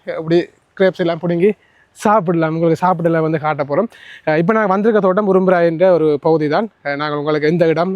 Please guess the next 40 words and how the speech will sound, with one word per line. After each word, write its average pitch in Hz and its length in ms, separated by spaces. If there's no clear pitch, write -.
என்ன 151 180
மாதிரின்னு 151 340
சொல்லி 147 140
போட்டு 151 240
விடுறோம். 151 240
ஏன்னு 180 180
சொன்னா 202 160
உங்களுக்கு 185 360
கிரேப்ஸ் 185 300
வந்து 180 140
உங்களுக்கு 165 320
நிறைய 160 220
பேருக்கு 160 300
விருப்பமா 175 340
இருக்கும். 151 280
நீங்கள் 165 260
ஆஸ்திரேலியன் 165 500
கிரேப்ஸ் 156 300
அப்படி 160 200
வேற 170 200
வேற 165 180
நாடுகள்ல 160 420
இருந்து 156 140
வர 151 300
கிரேப்ஸ் 165 300
எல்லாமே 156 180
வந்து 151 160
சாப்பிட்டுருப்பீங்க. 147 560
அதோட 208 260
யாழ்ப்பாண 214 460
கிரேப்ஸுக்கு 175 460
ஒரு 160 240
மார்க்கெட் 156 340
இருக்கு. 160 180
அதின் 160 200
சுவை 180 280
வந்து, 170 280
அஹ், 147 180
தனிமையா, 165 400
தனி 170 240